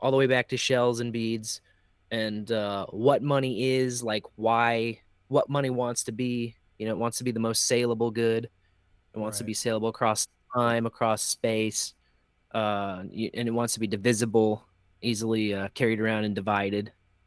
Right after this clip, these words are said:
Speaker 1: all these kinds of things. And then every chapter, it, like, recaps at the end, kind of like the T L D R. So you can get really deep and technical in the middle of the chapter, and then at the end, it's like,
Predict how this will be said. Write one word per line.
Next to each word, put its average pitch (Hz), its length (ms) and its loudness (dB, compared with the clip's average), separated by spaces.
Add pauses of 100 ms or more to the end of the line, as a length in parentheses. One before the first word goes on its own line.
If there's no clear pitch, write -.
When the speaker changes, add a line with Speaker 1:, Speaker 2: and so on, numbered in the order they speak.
(320)
Speaker 1:
all 120 160 6
these 120 180 2
kinds 110 240 0
of 104 80 -6
things. 127 380 2
And 143 120 0
then 139 100 0
every 196 220 4
chapter, 147 420 2
it, 110 120 0
like, 110 180 -4
recaps 117 640 0
at 95 120 -2
the 104 160 -2
end, 98 220 -2
kind 113 180 0
of 98 80 -6
like 98 140 -4
the - 80 -8
T 110 240 -2
L 98 120 0
D 95 200 -4
R. 98 380 -4
So - 160 2
you 147 140 4
can 151 160 0
get 160 240 4
really 156 400 4
deep 139 300 -2
and 107 140 -2
technical 117 600 -2
in 113 80 -2
the 107 60 -2
middle 113 240 2
of 98 60 -4
the 92 60 -12
chapter, 107 460 -2
and 95 160 -8
then 110 100 -4
at 101 100 -4
the 104 200 0
end, 110 200 2
it's - 160 -2
like, 98 280 -6